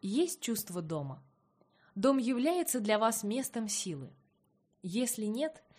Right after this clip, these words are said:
то место силы непременно нужно создать. Нет универсальных рецептов, как это можно сделать, кроме одного.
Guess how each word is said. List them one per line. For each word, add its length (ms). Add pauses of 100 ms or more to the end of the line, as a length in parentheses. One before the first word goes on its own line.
(240)
то 100
место 340
силы 360
непременно 800
нужно 360
создать. 640 (480)
Нет 240
универсальных 720
рецептов, 580
как 220
это 100
можно 320
сделать, 560
кроме 320
одного. 480